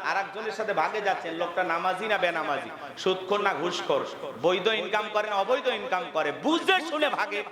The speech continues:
কুরবানি দেওয়া লাগবে। কথা বলেন ঠিক কিনা? কুরবানি দিতেছেন চারজন, পাঁচজন ভাগে কুরবানি দিতেছেন, সর্বোচ্চ একটা গরুতে কয়জন? সাতজন। জোরে বলেন কয়জন? একটা উটে কয়জন?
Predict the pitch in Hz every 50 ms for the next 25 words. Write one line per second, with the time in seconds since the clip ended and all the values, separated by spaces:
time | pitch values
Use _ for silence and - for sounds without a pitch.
0 | 196 208 202 208 202 180 170 156 160 147 147 139 143 139 135 131 131 123 127 135
1 | 139 156 175 196 202 214 214 208 208 196 196 180 156 151 - - - 311 330 349
2 | - - 494 - - - - - - - 208 247 254 254 247 262 262 262 254 254
3 | 262 262 254 254 254 247 247 240 - 247 226 233 233 - 233 240 240 226 - 240
4 | 220 220 - - 233 233 214 180 180 202 214 226 220 214 226 214 208 214 214 208
5 | 196 214 202 202 190 175 185 196 170 156 - 185 190 208 196 254 254 254 185 202
6 | 247 226 - - - - 226 220 - - - - 226 220 214 143 185 208 220 220
7 | 208 226 190 196 220 214 220 220 233 247 247 277 - - - 240 247 262 285 -
8 | - - 170 175 175 - - - 151 139 123 117 113 123 170 196 214 208 220 220
9 | 226 - 208 220 226 226 226 220 220 202 165 - - - - - - - - -
10 | - - - - - - 175 - - 208 214 220 208 233 233 226 233 233 233 233
11 | 233 254 254 269